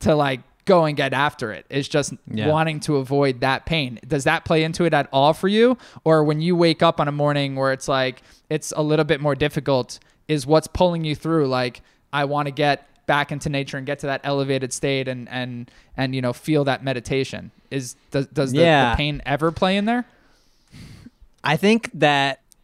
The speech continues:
Speaker 2: moving away from pain was definitely a huge part of me finding ultra running. 'Cause like I said, when I didn't have something that filled the void that was left behind from soccer, I felt a lot of pain.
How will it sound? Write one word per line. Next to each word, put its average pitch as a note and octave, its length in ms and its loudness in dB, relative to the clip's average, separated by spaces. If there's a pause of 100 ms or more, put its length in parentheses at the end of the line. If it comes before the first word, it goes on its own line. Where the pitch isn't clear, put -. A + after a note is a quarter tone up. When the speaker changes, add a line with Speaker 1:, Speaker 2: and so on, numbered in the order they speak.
(220)
Speaker 2:
moving D3+ 540 2
away B2+ 440 0
from B2+ 260 -4
pain B2+ 640 -4 (220)
was C#3 320 2
definitely D#3 680 -2
a A2+ 120 -6
huge D3+ 560 -2
part B2 300 -2
of A2+ 140 -6
me B2 180 -2
finding B2 640 -4
ultra G2+ 300 -10
running. F#2+ 280 -10
'Cause A#2 160 -10
like B2+ 160 -2
I C3 120 2
said, C3+ 420 0
when B2+ 180 0
I B2 80 0
didn't A#2+ 380 -6
have D3 240 0
something D#3 340 -2
that B2 180 -4
filled B2+ 260 -2
the B2 60 -4
void A2 420 -2
that A#2 100 -2
was A2+ 140 -8
left A2 180 -4
behind A#2 320 -4
from A#2+ 120 -6
soccer, A2 480 -2
I B2 120 -2
felt C3 420 -2
a A#2+ 100 -2
lot G#2+ 220 -2
of G2 120 -12
pain. F2 420 -8